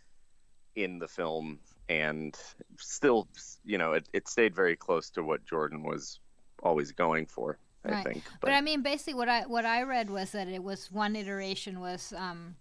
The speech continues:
Speaker 2: Tchaikovsky, and then it ended up being this orchestration of, I've got five on it, <laughs>
Speaker 1: Mm-hmm.
Speaker 2: which really tied everything together so neatly.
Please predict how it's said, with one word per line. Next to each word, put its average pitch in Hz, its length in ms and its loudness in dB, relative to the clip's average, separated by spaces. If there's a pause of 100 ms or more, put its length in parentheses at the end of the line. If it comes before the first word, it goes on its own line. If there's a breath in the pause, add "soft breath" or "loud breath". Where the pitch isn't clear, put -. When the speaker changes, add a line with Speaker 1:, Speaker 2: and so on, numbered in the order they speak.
Speaker 2:
Tchaikovsky, 220 880 0 (320 soft breath)
and 208 240 4
then 202 440 2 (240)
it 226 120 2
ended 196 320 2
up 185 200 0
being 180 580 0 (200 soft breath)
this - 160 -6
orchestration 196 840 -2
of, 170 200 -6 (280)
I've 190 160 -2
got 175 260 -2
five 202 340 6
on 180 220 2
it, - 340 0
<laughs> - 20 -8
Speaker 1:
Mm-hmm. 262 320 4
Speaker 2:
which 208 180 4
really 262 240 0
tied 233 360 8
everything 214 420 2
together 214 540 0
so 196 240 -2
neatly. 196 580 -2